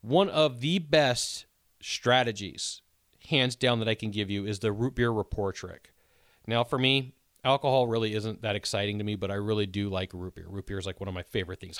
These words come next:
H-, Henry Weinhardt root beer, fantastic. Wailua root beer from the North Shore of Oahu, fantastic. Virgil's root beer,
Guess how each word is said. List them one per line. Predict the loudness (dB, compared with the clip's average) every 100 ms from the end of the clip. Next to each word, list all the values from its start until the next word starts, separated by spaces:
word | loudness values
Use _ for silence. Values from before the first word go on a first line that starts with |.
| -8
H-, | -4
Henry | 0 2 2
Weinhardt | 2 2 0 0
root | 0 0
beer, | 0 -2 -4 -10 -20 -20 _
fantastic. | 2 2 0 2 2 2 -2 -4
Wailua | 0 0 0 2 2
root | 2 0
beer | -2
from | -4 -6
the | -2
North | -2 -2
Shore | -4
of | -2
Oahu, | -2 -2 -4 -4 -4
fantastic. | -2 -2 -2 -4 -6 -6 -6 -12
Virgil's | 0 2 4 2 2
root | 0 0
beer, | 2 2 2